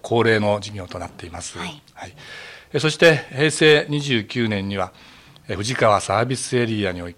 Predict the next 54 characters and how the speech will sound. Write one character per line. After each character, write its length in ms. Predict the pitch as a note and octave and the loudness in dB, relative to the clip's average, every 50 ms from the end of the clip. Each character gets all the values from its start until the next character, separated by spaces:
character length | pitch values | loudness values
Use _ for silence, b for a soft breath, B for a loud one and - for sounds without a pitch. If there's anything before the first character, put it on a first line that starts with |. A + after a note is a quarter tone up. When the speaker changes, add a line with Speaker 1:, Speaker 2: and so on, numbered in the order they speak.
| - | -16
Speaker 1:
ま 100 | - F#2 | -14 -14
し 60 | F2 - | -14 -14
て、 240 | - - F#2+ - - B B B B B B B - G2 | -16 -18 -20 -20 -20 B B B B B B B -10 -2
大 220 | G2 G2+ C3 D3 D3 | 2 4 4 4 4
観 240 | - C#3 C#3+ D3 C#3+ | 4 4 4 4 4
覧 180 | C#3 C3+ C3 | 4 4 2
車、 280 | A2+ - - F2 - - _ _ - | 2 -2 -6 -8 -10 -12 _ _ -14
富 140 | - C3+ | -8 -4
士 100 | B2+ B2 | -2 -2
ス 140 | G2 - - | -2 -2 -2
カ 140 | - A#2+ C#3 | 0 2 2
イ 100 | D3+ C#3+ | 2 2
ビ 140 | D3+ D#3 C3+ | 2 2 2
ュ 20 | |
ー 40 | A#2 | 2
が 380 | G2 F2 F2 - - - - - | 0 -2 -6 -8 -12 -16 -10 -6
オ 100 | G#2 F#2 | -6 -6
ー 20 | |
プ 140 | F2 - F2 | -6 -8 -14
ン 20 | F2 | -18
い 40 | G2 - - - | -18 -20 -16 -14
た 120 | F#2+ F2+ | -12 -12
し 100 | - - | -12 -12
ま 100 | - - | -14 -16
し 60 | - | -18
た。 80 | - - - - - | -20 -20 -20 -18 -14
Speaker 2:
は 100 | - - | -14 -14
い。 100 | - - B B B B B B B - | -14 -14 B B B B B B B -10
Speaker 1:
え 120 | B2 G#2+ G#2+ | -8 -6 -2
ー、 40 | G#2 | 0
こ 80 | C3 | 2
れ 40 | C3 | 4
は 60 | C3+ | 6
も 280 | C3 A#2+ A2 G#2 G2 F#2 | 6 6 6 4 4 0
う 20 | |
富 80 | E2+ E2+ | -2 -4
士 120 | C3 C3+ | -4 -2
市 120 | - - B2 | -2 -2 -2
の 100 | G2+ G2 | -2 -2
ラ 140 | F2 F#2 | -2 -2
ン 80 | G2+ A2 | -2 0
ド 80 | C3+ C3 | 0 2
マ 140 | D3 C#3+ | 2 2
ー 40 | C3+ | 0
ク 220 | - - G2 F#2 F#2 | 0 -4 -8 -12 -12
に 40 | |
も 120 | F#2+ F#2+ G2 | -12 -12 -12
な 80 | G2 | -12
っ 40 | G2 | -14
て 160 | - - - | -14 -14 -14
い 40 | G#2 | -12
ま 100 | G2 F#2+ | -12 -10
す 160 | F2+ - G#2 | -10 -10 -10
し、 260 | F#2 - - G2 F#2 | -8 -8 -10 -10 -14